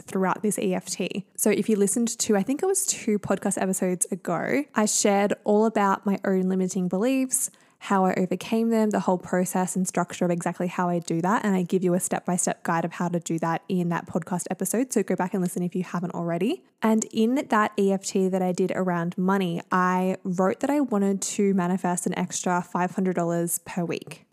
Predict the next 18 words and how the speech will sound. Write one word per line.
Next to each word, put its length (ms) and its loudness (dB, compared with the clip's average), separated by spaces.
And 160 6
then 160 4
within, 400 4
I 80 2
think 200 0
it 80 -2
was 160 0
three 220 0
or 60 2
four 260 0
days, 540 0
I 120 2
had 200 -2
had 280 -2
that 160 -2
money 300 0
come 280 -4
in 420 0